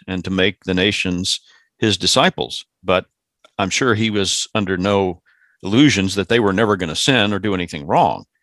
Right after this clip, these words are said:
Uh, but what was, h-, how did he handle that? You know, w-, w-, was there some coercive structure put in place that would slam down at the min-, the instant some disciple or, or early apostle did something untoward? No.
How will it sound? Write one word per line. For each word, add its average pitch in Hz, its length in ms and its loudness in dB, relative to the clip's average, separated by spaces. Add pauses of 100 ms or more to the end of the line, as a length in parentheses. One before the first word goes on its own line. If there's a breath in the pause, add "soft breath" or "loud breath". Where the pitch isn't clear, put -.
(640)
Uh, - 160 -14
but 107 200 0
what 110 180 2
was, 110 380 2
h-, - 140 -6
how 120 200 2
did 113 140 0
he 117 120 0
handle 123 340 0
that? 69 200 -12 (600 soft breath)
You 80 80 -18
know, 76 140 -10
w-, - 200 -6
w-, 101 300 0
was 107 180 2
there 101 120 0
some 104 300 2
coercive 101 480 0
structure 120 440 -2
put 104 180 -4
in 104 100 -2
place 104 340 0
that 85 160 -2
would 85 140 -10 (480 soft breath)
slam 120 540 4
down 110 480 4
at 104 100 -2
the 98 80 -2
min-, 104 260 -2
the 98 140 0
instant 110 400 -2
some 107 360 -2
disciple 104 480 -2
or, 101 180 0
or - 240 -8
early 107 240 0
apostle 95 460 -2
did 95 200 -6
something 95 500 -6
untoward? 101 540 0
No. 233 300 2